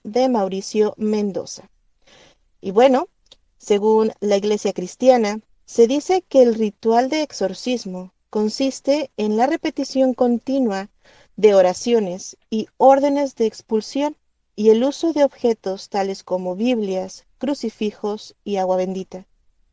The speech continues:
Antes de llegar a, de llevar a cabo un exorcismo, se hacen pruebas médicas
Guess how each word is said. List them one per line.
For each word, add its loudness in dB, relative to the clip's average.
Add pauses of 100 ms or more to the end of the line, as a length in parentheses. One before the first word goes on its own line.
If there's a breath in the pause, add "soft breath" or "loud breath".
(880)
Antes 4
de 6
llegar 6
a, 8
de 0
llevar 4
a 2
cabo 4
un 2
exorcismo, -2
se 2
hacen 0
pruebas 4
médicas -2